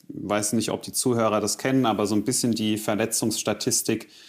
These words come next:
ist ja schon eher Oberkörper und da wieder am meisten eher Finger und dann vielleicht Schulter und dann Ellbogen. Und ich würde sagen, wenn die irgendwie ein Zwicken haben, das repräsentiert sich schon auch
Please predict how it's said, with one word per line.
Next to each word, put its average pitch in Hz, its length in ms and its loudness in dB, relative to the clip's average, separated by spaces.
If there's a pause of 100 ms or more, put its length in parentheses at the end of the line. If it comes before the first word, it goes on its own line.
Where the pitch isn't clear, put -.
(440)
ist - 80 -6
ja 107 80 -2
schon 113 240 0
eher - 460 0
Oberkörper 123 920 2
und 98 180 0
da 104 220 4
wieder 104 220 2
am 101 140 -2
meisten 104 340 0
eher 95 200 0
Finger 123 440 2
und 98 160 -2
dann 101 140 2
vielleicht 98 320 -2
Schulter 117 340 0
und 95 140 0
dann 98 100 0
Ellbogen. 117 540 2
Und 95 100 0
ich - 100 -6
würde 104 140 0
sagen, 98 380 2
wenn 101 500 2
die 98 240 -2
irgendwie 101 200 2
ein 95 60 0
Zwicken 104 380 -2
haben, 98 300 2
das - 400 -2
repräsentiert 104 720 0
sich 101 180 -2
schon 98 240 -2
auch 98 400 0